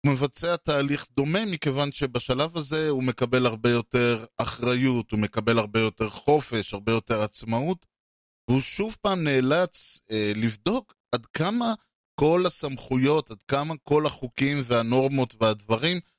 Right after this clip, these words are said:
עדיין תקפים. אם הוא נשאר לישון אצל חבר שלו, הם יכולים להישאר לישון עד ה-, עד ארבע בב-, או לא לישון בכלל, הם יכולים להישאר עד ארבע בבוקר או עד ה-, למחרת.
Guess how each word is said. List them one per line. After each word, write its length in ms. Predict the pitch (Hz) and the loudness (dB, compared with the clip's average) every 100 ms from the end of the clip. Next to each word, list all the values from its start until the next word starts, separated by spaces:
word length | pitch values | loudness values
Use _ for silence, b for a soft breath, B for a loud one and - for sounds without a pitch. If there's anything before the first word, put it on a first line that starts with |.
| _ - | _ -4
עדיין 300 | 117 104 104 | -2 -2 -4
תקפים. 600 | - 175 165 247 208 92 - _ _ _ _ _ _ _ _ 120 | -4 -4 -2 -2 -4 -6 -12 _ _ _ _ _ _ _ _ 0
אם 120 | 147 | 2
הוא 200 | 156 147 | 2 2
נשאר 280 | 139 - 147 | 0 0 -2
לישון 400 | 143 135 147 147 | -2 -2 -2 -4
אצל 380 | 135 - 127 123 | -4 -4 -4 -4
חבר 400 | - 117 123 120 | -4 -2 0 0
שלו, 440 | - 107 98 104 | -2 -2 0 2
הם 100 | 135 | 2
יכולים 360 | 139 131 127 139 | 0 0 0 0
להישאר 300 | 139 - 139 | 0 0 -2
לישון 400 | 143 135 143 143 | -2 -2 -2 -2
עד 140 | 143 | 0
ה-, 200 | 147 147 | 2 2
עד 120 | 139 147 | 0 -2
ארבע 220 | 143 160 | 0 -2
בב-, 240 | 160 165 | 0 -2
או 140 | 120 117 | 0 2
לא 140 | 123 | 4
לישון 300 | 127 143 143 | 2 0 -2
בכלל, 400 | 160 - 247 165 | -2 0 2 2
הם 60 | 123 | -2
יכולים 320 | - 123 123 | -2 0 0
להישאר 400 | 123 - 123 120 | -2 0 0 2
עד 120 | 123 | 0
ארבע 220 | 123 127 | 0 0
בבוקר 520 | 135 160 208 196 156 | 0 2 2 2 0
או 180 | 135 123 | 2 2
עד 120 | 120 | 2
ה-, 220 | 127 123 120 | 0 0 0
למחרת. 760 | 123 123 - 170 240 165 - | -2 -4 -4 -2 0 0 -4